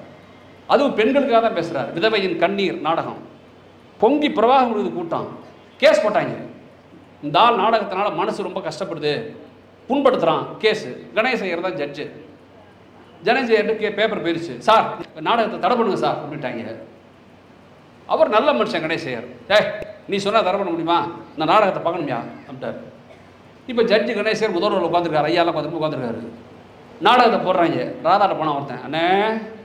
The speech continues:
எதுக்கு வில்லங்க வந்து உட்காந்துருக்குண்ணே? பார்த்து பேசுனே, காலி பண்ணிட்டு வாங்கண்ணே" அப்படின்னா. "யாரா?" "ஜட்ஜுண்ணே, ஜட்ஜுண்ணே." "அப்படியா,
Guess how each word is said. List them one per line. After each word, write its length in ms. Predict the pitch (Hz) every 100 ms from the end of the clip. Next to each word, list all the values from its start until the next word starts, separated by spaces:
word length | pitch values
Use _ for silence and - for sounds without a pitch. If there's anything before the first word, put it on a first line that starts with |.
| - - - - - -
எதுக்கு 280 | 151 175
வில்லங்க 300 | 180 165 185 175
வந்து 140 | 170
உட்காந்துருக்குண்ணே? 480 | 175 170 170 165 180 202 - - - - - - - - -
பார்த்து 280 | 143 170 180
பேசுனே, 680 | 165 165 165 151 156 170 165
காலி 220 | 156 151
பண்ணிட்டு 240 | 165 160 143
வாங்கண்ணே" 360 | 147 143 131 147 147
அப்படின்னா. 320 | 147 131 120 123 - - - -
"யாரா?" 340 | 123 143 127 131 151 - 104 101 92 - - - 135
"ஜட்ஜுண்ணே, 600 | 151 170 170 220 202 165 139 135
ஜட்ஜுண்ணே." 540 | 143 127 127 139 123 123 - - - - - - -
"அப்படியா, 320 | 117 123